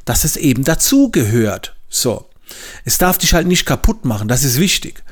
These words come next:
Es, es, es muss halt alles kontrolliert sein. Das finde ich am wichtigsten, dass, dass, dass man immer die Kontrolle hat. Und ganz klar, Familie stand schon immer an erster Stelle. Ich schwör's euch, wenn, wenn heute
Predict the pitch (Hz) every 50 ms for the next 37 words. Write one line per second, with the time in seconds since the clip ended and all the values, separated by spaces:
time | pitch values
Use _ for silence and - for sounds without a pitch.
0 | - - - - - - - - - - - 107 110 - - 175 151 165 - 151
1 | - - 185 196 180 196 170 - - - - - 170 208 233 233 214 - - -
2 | - 208 202 190 - - 190 185 165 180 170 160 - - - 107 104 104 165 175
3 | 170 - 226 208 185 185 185 160 156 165 - - 147 120 - - 117 107 - -
4 | - 143 123 - - - 135 - 165 165 - - - 226 226 226 233 254 240 208
5 | 233 - - 208 196 - 175 170 156 151 131 113 - - - - - - - -
6 | - - - - - - - - - - - - 143 139 - - 202 202 - -
7 | 196 131 - - - - - - - - _ - - - - - - - - 135
8 | 135 151 170 180 220 254 262 262 262 254 240 - - - - 170 165 151 185 190
9 | 190 - 254 254 269 254 240 220 - 196 185 170 - 180 - - - 160 123 -
10 | 135 - - - 190 202 190 - 151 117 104 127 160 170 180 180 175 180 151 147
11 | 180 208 233 254 226 254 226 208 -